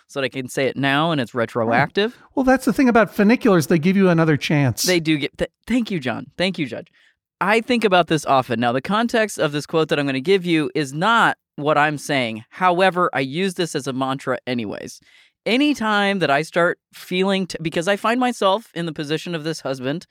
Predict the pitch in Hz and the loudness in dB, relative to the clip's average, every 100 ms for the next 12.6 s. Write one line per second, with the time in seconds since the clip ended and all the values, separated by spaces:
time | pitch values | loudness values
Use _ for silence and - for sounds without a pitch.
0 | _ 151 170 - 139 117 135 165 - 208 | _ -8 -6 -4 -4 -2 -6 -6 -2 0
1 | 214 110 - _ _ - 147 156 135 - | 0 -6 -12 _ _ -10 -4 -4 -4 0
2 | 185 - 196 175 156 160 143 156 131 - | 0 0 -2 0 0 -4 -2 0 0 0
3 | 147 147 - 147 139 123 107 104 _ _ | -2 -2 -2 -2 -2 -2 -4 -10 _ _
4 | - 131 147 156 135 151 131 123 117 113 | -8 -2 0 0 0 0 0 0 -2 -8
5 | _ - 170 - 160 143 - _ - 151 | _ -6 -4 -2 0 0 -4 _ -2 -2
6 | - 117 - _ - 196 220 233 220 143 | 0 -4 -4 _ -6 -2 0 2 2 2
7 | _ _ _ _ _ _ _ _ - 190 | _ _ _ _ _ _ _ _ -2 -2
8 | 165 202 185 - - 196 240 262 254 226 | 2 2 2 0 0 2 2 2 2 2
9 | 202 196 185 165 160 151 131 107 107 131 | 0 -2 0 0 0 -2 -2 -2 -6 -12
10 | _ 139 170 208 - 143 151 - - - | _ 0 2 2 0 0 0 -6 -10 -4
11 | 160 147 170 156 135 131 - 131 131 135 | -2 -2 -4 0 0 0 -2 -2 0 -2
12 | 147 131 113 107 101 | -2 -2 -2 -4 -10